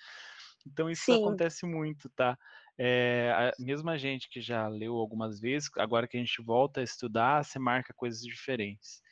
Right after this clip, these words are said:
Speaker 1: E eu achei muito interessante essas lições, é, que que André Luiz tá trazendo, né, nesse primeiro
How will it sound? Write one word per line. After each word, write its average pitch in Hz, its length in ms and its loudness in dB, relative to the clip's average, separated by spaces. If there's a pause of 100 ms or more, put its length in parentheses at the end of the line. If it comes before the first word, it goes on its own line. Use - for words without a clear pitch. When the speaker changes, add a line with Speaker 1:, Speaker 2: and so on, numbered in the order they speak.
(400)
Speaker 1:
E 113 380 2
eu 120 80 4
achei 131 240 2
muito 139 280 -4
interessante 156 600 2
essas 147 380 0
lições, 131 760 0 (420)
é, 110 920 0 (280)
que 127 200 -2 (440)
que 135 120 2
André 135 220 4
Luiz 160 280 4
tá 160 100 2
trazendo, 120 560 2
né, 107 80 0
nesse 120 260 0
primeiro 143 360 2